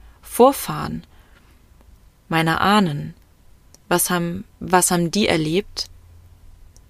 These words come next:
Wo kommen wir her? Und wie hat uns das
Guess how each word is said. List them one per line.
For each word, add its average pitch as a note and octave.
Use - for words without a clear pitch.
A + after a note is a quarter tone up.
Wo F3+
kommen F3+
wir F3
her? F#3
Und E3+
wie G3
hat F#3+
uns F3+
das -